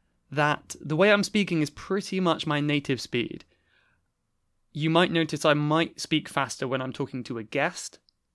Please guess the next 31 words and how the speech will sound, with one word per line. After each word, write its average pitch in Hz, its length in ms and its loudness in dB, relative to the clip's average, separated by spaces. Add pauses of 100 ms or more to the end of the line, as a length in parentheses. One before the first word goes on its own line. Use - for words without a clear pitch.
(260)
usually 151 560 -2
just 139 180 -6
because 147 220 -6
I'm 127 180 -8
nervous, 143 540 -4 (640)
but 160 100 6
this 208 200 2
is 180 80 -10
pretty 185 320 -4
much 170 240 0
how 147 140 2
I 143 40 2
speak 143 300 -6
normally. 160 460 -2 (760)
So - 180 -4
I 151 100 0
don't 196 360 2
think 180 160 0
I'm 170 100 2
going 156 200 4
to 143 100 -2
change 151 440 2
because 165 260 -2
this 143 240 -2
is 131 320 -2 (640)
just 139 160 -4
what's 139 180 2
comfortable 165 480 -2
to 160 140 -6
me, 160 400 0 (400)
and 127 420 -2